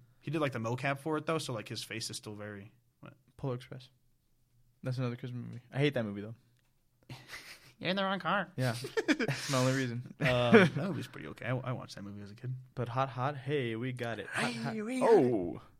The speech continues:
Speaker 1: Oh, we got it.
Speaker 2: We're also, uh,
Speaker 1: Iron Man three.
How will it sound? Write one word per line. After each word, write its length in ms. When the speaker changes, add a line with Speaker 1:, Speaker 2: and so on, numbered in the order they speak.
Speaker 1:
Oh, 240
we 220
got 320
it. 200
Speaker 2:
We're 140
also, 420
uh, 360
Speaker 1:
Iron 120
Man 100
three. 200